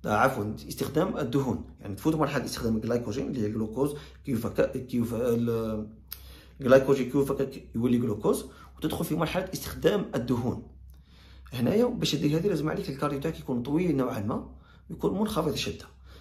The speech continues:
يكون منخفض الشدة وطويل، الجسد تاعنا يفوت مرحلة استخدام الجلوكوز ويدخل في مرحلة حرق الدهون واللي هي اللي نحوسوا عليها. نتايا إذا بديت بالكارديو قبل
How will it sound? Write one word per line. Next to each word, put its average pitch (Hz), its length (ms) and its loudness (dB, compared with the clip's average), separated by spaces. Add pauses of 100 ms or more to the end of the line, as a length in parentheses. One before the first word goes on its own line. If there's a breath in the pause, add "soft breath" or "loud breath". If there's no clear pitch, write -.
(140 loud breath)
يكون 139 180 4
منخفض 147 340 0
الشدة 107 300 -2
وطويل، 143 400 -4 (240 loud breath)
الجسد 127 320 0
تاعنا 110 220 0
يفوت 196 400 0
مرحلة 175 400 0 (560 soft breath)
استخدام 127 520 0
الجلوكوز 175 580 -2
ويدخل 147 360 0
في - 100 -8
مرحلة 123 340 -2 (300 loud breath)
حرق - 280 2
الدهون 123 460 -4 (160)
واللي 110 200 -2
هي 127 60 2
اللي - 100 2
نحوسوا 117 320 -4
عليها. 87 180 -12 (1900 soft breath)
نتايا 247 420 6
إذا 208 260 6
بديت 233 340 0
بالكارديو 170 840 0 (200)
قبل 202 340 2